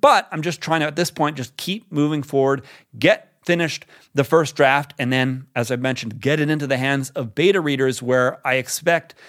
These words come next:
the most amount of feedback and ideas for adjustments and improvements will take place. So that's kind of where I'm at right now. I feel like I'm about three to five weeks away from having a complete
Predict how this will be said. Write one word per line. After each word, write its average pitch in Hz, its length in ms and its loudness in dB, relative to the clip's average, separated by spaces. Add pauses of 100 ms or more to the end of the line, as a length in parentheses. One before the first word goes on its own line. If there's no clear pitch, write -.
(200)
the 135 100 2
most 165 420 4
amount 139 300 2
of 120 60 -8
feedback 135 680 2
and 123 200 -2
ideas 127 540 2
for 123 140 -4
adjustments 120 540 0
and 120 80 -4
improvements 117 640 -4 (440)
will 120 500 0
take - 340 0
place. 233 340 2
So 185 80 0
that's 247 200 2
kind 285 180 -2
of 220 100 0
where 185 220 4
I'm 165 180 0
at 170 240 2
right 139 180 0
now. 123 220 0
I 127 120 0
feel 240 420 0
like 175 340 0 (420)
I'm 165 140 0
about 190 540 2
three 214 560 -2
to 190 160 -2
five 170 400 2
weeks 160 280 0
away 143 300 2
from 147 200 -4
having 143 380 0
a 123 60 -2
complete 147 640 -4